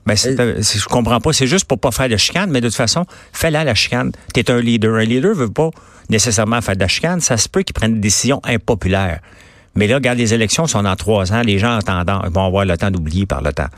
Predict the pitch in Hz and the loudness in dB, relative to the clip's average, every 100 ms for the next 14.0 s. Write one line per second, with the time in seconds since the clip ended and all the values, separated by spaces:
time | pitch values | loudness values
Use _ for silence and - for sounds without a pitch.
0 | - - 92 92 107 - - - _ - | -12 -2 0 0 -2 -6 -16 -20 _ -20
1 | _ _ 156 277 285 180 156 139 147 135 | _ _ 0 0 0 0 2 2 0 2
2 | 135 120 135 135 - 113 113 - 95 - | 0 2 0 0 0 0 -2 -2 -2 -2
3 | _ - 131 151 165 123 120 127 120 120 | _ -4 2 2 2 0 0 0 0 0
4 | 135 147 - 113 113 120 107 92 92 101 | 0 0 -2 -2 0 0 0 -2 0 0
5 | 104 143 165 165 117 110 110 113 123 123 | 0 0 -2 -2 -2 0 0 0 -2 -2
6 | 156 143 127 - 98 127 107 90 95 82 | -2 0 -2 -2 -4 -2 -2 -2 -4 -8
7 | - - 87 - _ - 139 170 156 156 | -6 -2 -2 -4 _ 0 2 2 2 2
8 | 131 143 139 127 143 151 120 107 123 139 | 0 2 2 2 2 0 -2 -2 -2 -2
9 | 131 135 - 214 226 175 135 170 165 135 | -2 -6 -2 0 0 0 -2 -2 -2 0
10 | 147 135 123 139 165 - - _ 135 135 | 0 0 0 -2 -4 -8 -16 _ -2 0
11 | 135 139 196 165 135 127 143 147 - 123 | 0 0 -2 0 0 0 0 0 0 0
12 | 127 131 117 160 - - 202 220 - 135 | 2 0 0 -4 -4 0 0 0 0 0
13 | 113 123 - 135 117 127 120 120 170 | 0 -4 0 0 2 2 2 2 0